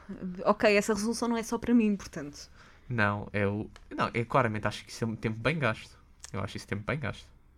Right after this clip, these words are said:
Speaker 1: Se, se ajuda a tua própria di-, diversão, eu estou, estou, estou toda, agora estou toda
Speaker 2: É divertido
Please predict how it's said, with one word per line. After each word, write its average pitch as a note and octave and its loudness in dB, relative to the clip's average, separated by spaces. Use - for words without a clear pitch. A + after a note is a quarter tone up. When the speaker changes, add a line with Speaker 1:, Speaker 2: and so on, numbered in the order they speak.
Speaker 1:
Se, B3 -2
se B3 4
ajuda G#3 2
a F3+ 0
tua E3 -4
própria E3+ -2
di-, F3 -4
diversão, E3+ -2
eu G3 -2
estou, E3 -6
estou, - -10
estou - -10
toda, - -6
agora D3+ -8
estou - -12
toda - -4
Speaker 2:
É A3+ 6
divertido D#3+ 6